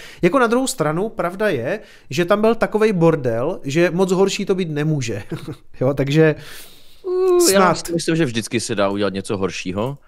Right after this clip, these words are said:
Speaker 2: A myslím si, že kdybychom dali do, prostě do čela Argentiny v tuhle chvíli třeba Alenu Schillerovou, tak ti určitě slibu, že to nepůjde dobře.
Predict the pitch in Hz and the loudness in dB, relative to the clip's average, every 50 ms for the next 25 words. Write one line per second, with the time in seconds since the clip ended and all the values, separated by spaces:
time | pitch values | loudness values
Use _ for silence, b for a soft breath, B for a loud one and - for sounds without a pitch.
0 | - - - - - - _ _ _ - 101 98 98 95 95 95 95 95 95 95 | -20 -20 -20 -20 -20 -20 _ _ _ -6 -4 -2 -2 0 0 0 0 0 0 -2
1 | 95 92 92 95 92 92 92 65 - 113 117 - 135 123 - 139 131 131 117 139 | -2 -2 -2 -2 -4 -4 -6 -6 -6 -6 -6 -6 -6 -4 -4 -4 -2 -2 -2 -2
2 | 117 139 143 131 120 120 123 120 120 110 110 113 - - 113 110 101 - - 123 | -4 -4 -2 0 0 0 0 0 -2 -4 -6 -8 -10 -8 -8 -6 -6 -6 -4 -2
3 | 113 110 110 - - 107 104 104 110 107 104 120 110 110 110 - 110 107 110 - | 0 0 0 0 -2 -4 -4 -4 -4 -4 -4 -4 -4 -4 -6 -6 -4 -4 -4 -4
4 | - 104 104 101 - 117 98 101 98 104 107 117 - - 104 92 92 92 98 104 | -4 -4 -4 -4 -4 -4 -2 -2 -2 -2 -2 -6 -6 -4 -2 0 0 0 0 -2
5 | 104 98 95 - 95 87 - 113 98 87 - - 98 92 - 95 90 85 95 95 | -2 -4 -6 -8 -10 -12 -8 -8 -8 -8 -8 -10 -12 -12 -10 -10 -10 -8 -8 -8
6 | 101 - 110 92 82 - 82 80 78 76 78 76 - - 120 | -8 -8 -8 -8 -8 -8 -8 -6 -6 -6 -8 -10 -10 -10 -12